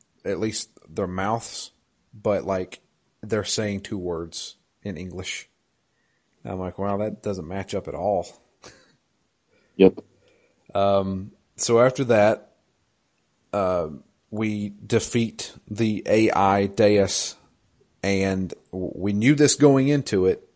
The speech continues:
Speaker 1: that obviously this is the source of all magical and power for gears.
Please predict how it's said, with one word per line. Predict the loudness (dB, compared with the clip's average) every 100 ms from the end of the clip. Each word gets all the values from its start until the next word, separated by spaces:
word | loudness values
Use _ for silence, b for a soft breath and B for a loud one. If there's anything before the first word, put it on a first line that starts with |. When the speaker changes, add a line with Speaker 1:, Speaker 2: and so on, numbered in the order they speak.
| -4
Speaker 1:
that | 0 0 2
obviously | 2 4 0 -2 -2
this | -2 0 0
is | -2 -2
the | -4 -4
source | -2 0 2 2 0
of | 0 -2 -2
all | 2 4 6 4 2 -2 _ _ _ _ _ _ _ -14
magical | -4 0 2 0 -4 0 2 2 0 -4 -6
and | -4 -2 -2 -2 -6 -10 _ _ _ -14
power | -4 0 4 4 4 2 -6
for | -6 -4
gears. | -4 -6 -4 -2 -4 -6 -8 -10